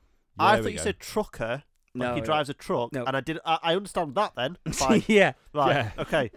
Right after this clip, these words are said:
Speaker 2: <laughs>
Speaker 1: Honestly, I, I heard trucker, and I was like, Well, he's, he doesn't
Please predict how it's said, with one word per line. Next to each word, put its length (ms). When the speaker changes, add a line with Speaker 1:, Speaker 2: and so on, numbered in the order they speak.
Speaker 2:
<laughs> 160
Speaker 1:
Honestly, 420
I, 280
I 120
heard 220
trucker, 380
and 120
I 60
was 140
like, 220
Well, 100
he's, 260
he 80
doesn't 220